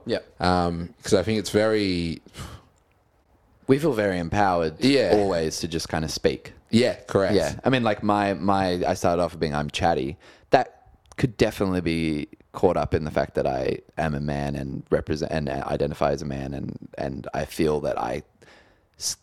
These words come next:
Speaker 1: I, I can speak whenever I'd like and people should listen. <laughs>
Speaker 2: Yeah, potentially.
Speaker 1: Yeah.
Speaker 2: Yeah,
Speaker 1: So
Speaker 2: yeah, yeah.
Speaker 1: there's, there's something there.
Speaker 2: Comes,
Speaker 1: Yeah.
Speaker 2: comes with your privilege.
Speaker 1: Yes,
Speaker 2: Yeah,
Speaker 1: yeah,
Speaker 2: yeah,
Speaker 1: yeah.
Speaker 2: yeah, yeah.
Speaker 1: Cancel the podcast.
Speaker 2: Yeah.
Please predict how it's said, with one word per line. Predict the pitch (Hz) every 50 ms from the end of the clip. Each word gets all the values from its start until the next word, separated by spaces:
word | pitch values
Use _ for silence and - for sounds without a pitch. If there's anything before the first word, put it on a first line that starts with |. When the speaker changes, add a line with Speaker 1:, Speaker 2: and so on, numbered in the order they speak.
| _ - _ - -
Speaker 1:
I, | 90 90 82 - -
I | 92 95 90
can | - 87
speak | - - 92 90 -
whenever | 92 87 82 82
I'd | 80 80 76
like | 85 90 - -
and | 82
people | 76 85 69 76
should | 73 - - 73
listen. | 73 - - 76 101 - -
<laughs> | - - - _ - 131 - - - - - - -
Speaker 2:
Yeah, | - - -
potentially. | - - - 101 107 - - 110 107 151
Speaker 1:
Yeah. | 139 113 95 -
Speaker 2:
Yeah, | 170 170 175
Speaker 1:
So | 180 113 113
Speaker 2:
yeah, | 110
yeah. | 117
Speaker 1:
there's, | 104 104 - - 104
there's | 107 104 98 -
something | - 98 85 90 87 87
there. | 90 85 -
Speaker 2:
Comes, | 127 120 101
Speaker 1:
Yeah. | 90 85
Speaker 2:
comes | 82 123 123 101
with | 104 90
your | 90 -
privilege. | - 110 107 98 87 87 - -
Speaker 1:
Yes, | - 180 202 196 202 202 180 -
Speaker 2:
Yeah, | 156 156 143
Speaker 1:
yeah, | 151
Speaker 2:
yeah, | - -
Speaker 1:
yeah. | - 120
Speaker 2:
yeah, | 117 113
yeah. | 113
Speaker 1:
Cancel | 147 147 - - 117 117
the | 113 -
podcast. | 78 - - - - - - 156 165
Speaker 2:
Yeah. | 180 - - - - - - - - 127 113